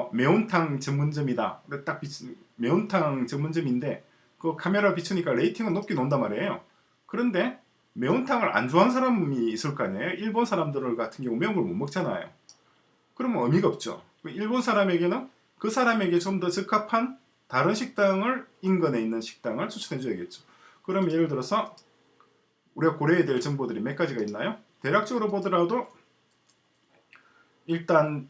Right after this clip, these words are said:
대안이라고 하는 것은 지리적 스페이스도 고려를 해야 되고 그리고 타임, 그 시점도 고려를 해야 되겠죠. 아무리 적절한 어떤 대안이라 하더라도 그 시간대에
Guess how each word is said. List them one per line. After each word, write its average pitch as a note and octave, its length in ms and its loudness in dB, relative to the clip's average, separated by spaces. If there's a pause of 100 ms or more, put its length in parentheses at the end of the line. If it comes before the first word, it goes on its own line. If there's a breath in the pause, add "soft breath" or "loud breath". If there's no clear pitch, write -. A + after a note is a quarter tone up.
(160)
대안이라고 E3 600 6
하는 C#3 140 2
것은 B2 320 -4
지리적 F#3 580 0 (320)
스페이스도 F#3+ 1200 -2 (100)
고려를 C#3 280 -2
해야 C3 100 -2
되고 - 280 -10 (640 soft breath)
그리고 E3 460 -2 (280)
타임, F3+ 480 0 (120)
그 D#3+ 80 -10
시점도 F3+ 480 -4
고려를 B2+ 240 -2
해야 G#2 80 -2
되겠죠. - 380 -10 (380 soft breath)
아무리 G#3 800 0 (240)
적절한 F3 680 0
어떤 A#2+ 560 -4 (160)
대안이라 D3 400 2
하더라도 B2+ 480 -4
그 C#3+ 120 0
시간대에 F#3+ 840 0